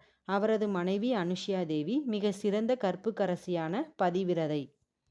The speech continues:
அவங்க பெருமையை உலகறிய செய்ய, மும்மூர்த்திகளான பிரம்மா, விஷ்ணு, சிவன்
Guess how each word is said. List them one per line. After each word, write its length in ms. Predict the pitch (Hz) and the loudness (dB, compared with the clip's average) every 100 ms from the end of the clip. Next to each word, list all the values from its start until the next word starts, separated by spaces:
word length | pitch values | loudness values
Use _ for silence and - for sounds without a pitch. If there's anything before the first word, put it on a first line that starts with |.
| _ _ _ _ _ _ - | _ _ _ _ _ _ -6
அவங்க 280 | 196 214 214 | -2 0 0
பெருமையை 480 | 190 185 226 233 254 | 0 2 2 2 2
உலகறிய 480 | 208 190 208 208 208 | 4 2 2 2 0
செய்ய, 400 | 202 165 147 165 | 0 -2 0 0
மும்மூர்த்திகளான 920 | 226 196 208 233 - 226 202 185 190 233 | 0 0 2 0 0 0 0 0 0 -2
பிரம்மா, 380 | 180 160 165 170 214 | 0 0 0 0 -2
விஷ்ணு, 420 | 175 165 - 180 220 | -4 -6 -6 -6 -6
சிவன் 400 | - 165 170 | -4 -2 -2